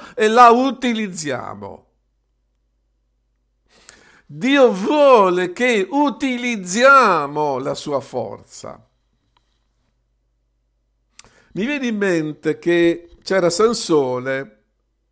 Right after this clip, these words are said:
Sansone che aveva una forza da parte di Dio ed era veramente potente.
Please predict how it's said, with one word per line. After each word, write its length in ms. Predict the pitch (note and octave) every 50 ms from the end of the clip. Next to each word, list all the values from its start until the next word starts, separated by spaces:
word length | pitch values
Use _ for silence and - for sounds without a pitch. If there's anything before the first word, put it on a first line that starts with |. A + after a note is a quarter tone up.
| _ _ _ _ _ _ _ _ _ _ _ _ _ - -
Sansone 880 | - - - A3+ C4+ C#4 C4+ - - C#4 C4 A#3 F#3+ E3+ D#3+ D#3+ E3 E3
che 340 | - - C#4 C#4+ C4+ A3+ G3+
aveva 1120 | - G#3 G3+ G3 G#3 C#4 D4 D4 C#4+ B3+ G#3+ F3+ D#3+ D#3 D#3+ E3+ F3 F#3 F3+ - F3 - - -
una 360 | C4 C#4+ C#4+ C4+ B3+ G#3+ F3+
forza 1200 | - - - - B3+ C4+ C#4+ C4+ A#3+ G3 E3+ E3+ D3+ - - - F#3+ G3 G3+ F#3+ - - - _ _
da 260 | - F3 B3 A#3 A#3+
parte 640 | B3 C4+ C#4 D4 D4 C#4 C4 B3 - - - C#4 C#4
di 160 | C4 C4+ C4+
Dio 880 | B3+ B3 C4+ C#4+ D4 D4 C#4 B3 G3 E3 D3+ C3+ B2 A2+ - - _ _
ed 140 | - A3 G#3+
era 180 | C#4+ C#4+ C4 B3
veramente 640 | G#3 A3+ A3 G#3 F#3+ G#3 C#4+ D4+ D4 C#4+ - - F#3+
potente. 960 | F#3+ E3 D3+ - - C4+ C#4 B3 F#3 C3 A#2 A2+ _ - A2+ - - _ _